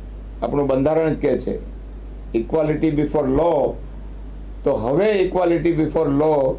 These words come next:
તરફ પંચોતેર વર્ષ પછી પણ જઈ રહ્યા છે એનો આનંદ છે. અને બહેનોને પણ હૃદયપૂર્વકની શુભકામના કે આપ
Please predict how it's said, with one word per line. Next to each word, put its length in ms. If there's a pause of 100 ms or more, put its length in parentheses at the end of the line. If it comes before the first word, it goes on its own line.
(280)
તરફ 280
પંચોતેર 560
વર્ષ 320
પછી 240
પણ 300 (380)
જઈ 260
રહ્યા 320
છે 120
એનો 180
આનંદ 400
છે. 220 (540)
અને 460 (220)
બહેનોને 480
પણ 340 (1400)
હૃદયપૂર્વકની 960
શુભકામના 720
કે 180
આપ 200